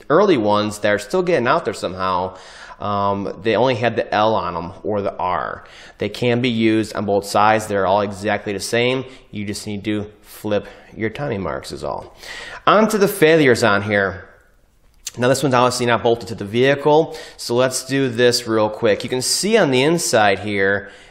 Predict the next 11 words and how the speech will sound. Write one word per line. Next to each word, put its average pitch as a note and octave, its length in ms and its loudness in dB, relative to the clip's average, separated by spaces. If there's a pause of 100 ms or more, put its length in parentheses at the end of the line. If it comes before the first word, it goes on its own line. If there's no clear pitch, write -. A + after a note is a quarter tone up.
(100)
these, A2+ 920 -2
um, F#2+ 680 -2 (2000)
these A2 160 -2
roll A#2 280 2
pins. F2 260 -4
There's F2+ 120 -10
three B2 320 0
of G#2 80 2
'em G2 80 -2
in F#2 120 -2
here. F2 420 -4